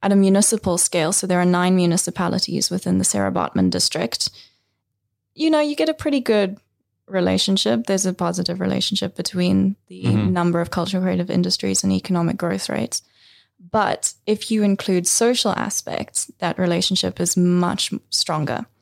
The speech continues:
Speaker 1: So the municipality that ranked highest is one of the largest agricultural producers in South Africa. They're a massive exporter of citrus.
Speaker 2: Right. So, so a pretty strong economy in this.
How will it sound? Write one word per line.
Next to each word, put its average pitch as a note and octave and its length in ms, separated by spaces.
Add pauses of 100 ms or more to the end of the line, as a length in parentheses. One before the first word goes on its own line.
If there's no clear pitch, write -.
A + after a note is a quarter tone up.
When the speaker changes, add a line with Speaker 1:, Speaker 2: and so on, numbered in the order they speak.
Speaker 1:
So B3+ 240
the B3 80
municipality B3+ 840
that F#3+ 320
ranked F3+ 360
highest - 680
is F3+ 380
one F#3 320
of F3+ 200
the F#3 160
largest F3 580
agricultural F3 680
producers F3 580
in F3+ 160
South - 220
Africa. - 380
They're F#3+ 180
a G3 40
massive F#3+ 600
exporter F3 640
of - 80
citrus. - 580 (1000)
Speaker 2:
Right. G#2 280
So, A2 340
so A#2 180
a A2+ 100
pretty A2+ 160
strong G#2 200
economy F#2+ 400
in F#2+ 80
this. - 340